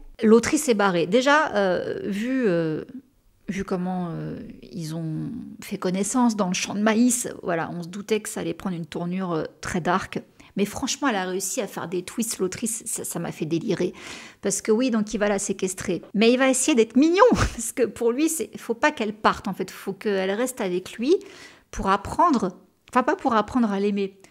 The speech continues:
pour comprendre qu'elle l'aime. <laughs> C'est ça le truc. Là où on se dit, «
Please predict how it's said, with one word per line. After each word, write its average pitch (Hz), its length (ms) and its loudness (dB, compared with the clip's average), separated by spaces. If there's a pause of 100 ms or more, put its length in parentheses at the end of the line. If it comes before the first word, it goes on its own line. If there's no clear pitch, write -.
(300)
pour - 240 -6
comprendre 320 580 6
qu'elle 208 280 8
l'aime. 202 240 10 (600)
<laughs> - 600 -6
C'est - 180 -8
ça 220 80 4
le 196 100 -6
truc. - 320 -6
Là 233 460 6
où - 20 4
on 247 220 4
se 220 100 -2
dit, « 247 360 -2